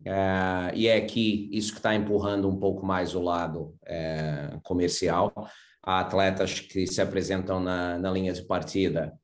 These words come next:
é, com objetivos de ficar na frente, de fazer um pódio, de, de vencer, e cada vez mais eu vejo aí pela comunicação os atletas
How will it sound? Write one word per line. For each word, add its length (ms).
é, 240
com 200
objetivos 680
de 240
ficar 340
na 100
frente, 560
de 80
fazer 300
um 140
pódio, 440
de, 480
de 80
vencer, 760
e 560
cada 260
vez 540
mais 720
eu 120
vejo 280
aí 100
pela 260
comunicação 720
os 120
atletas 600